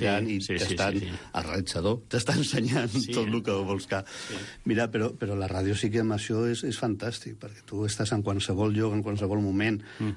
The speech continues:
Speaker 1: pots estar al llit tranquil·lament, amb els teus cascos, en un moment de relax i tal, i, i, i t'està servint, vull dir, és, eh, en, en, sobretot aquests dies, vull dir,
Speaker 2: Sí,
Speaker 1: bu-,
Speaker 2: bueno.
Speaker 1: buscaves programes de dir, "Ostres,
Speaker 2: Bueno.
Speaker 1: em distreu i tal", i, i sortir d'aquesta.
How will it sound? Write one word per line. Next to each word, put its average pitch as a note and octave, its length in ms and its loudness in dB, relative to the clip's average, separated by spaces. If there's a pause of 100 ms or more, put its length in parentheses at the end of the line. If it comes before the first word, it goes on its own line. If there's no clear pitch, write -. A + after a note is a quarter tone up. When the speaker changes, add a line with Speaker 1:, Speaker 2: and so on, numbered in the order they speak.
Speaker 1:
pots G#2+ 220 -2
estar A2 240 0
al F#2 80 2
llit A2 260 0
tranquil·lament, G2+ 680 0
amb F#2 100 0
els F2+ 160 -2
teus F#2+ 180 -2
cascos, G2+ 460 -2
en F2+ 60 -2
un F#2 100 2
moment G2 800 2
de G2 100 2
relax G2+ 500 2
i G2+ 60 0
tal, A2+ 280 0 (360)
i, G2+ 80 0 (500)
i, G2 280 0
i F#2+ 40 -2
t'està - 320 -6
servint, G#2 480 0
vull F2 120 -2
dir, E2 180 0
és, - 480 -4 (340)
eh, G2 420 -2 (460)
en, G2+ 80 2
en, G#2 300 4
sobretot G#2 340 2
aquests A2+ 260 0
dies, A#2+ 440 2
vull G#2 200 -2
dir, G2+ 140 0
Speaker 2:
Sí, G2 60 0
Speaker 1:
bu-, G2 100 2
Speaker 2:
bueno. G2 220 2
Speaker 1:
buscaves G#2+ 320 2
programes A#2 560 2
de A#2 100 2
dir, G#2+ 240 2
"Ostres, G#2 300 0 (100)
Speaker 2:
Bueno. F#2 60 -8 (420)
Speaker 1:
em G2 160 0
distreu A2 380 2
i G#2+ 80 2
tal", A#2+ 240 2
i, G#2+ 460 0
i - 20 -4
sortir G#2 340 -4
d'aquesta. G#2 460 -2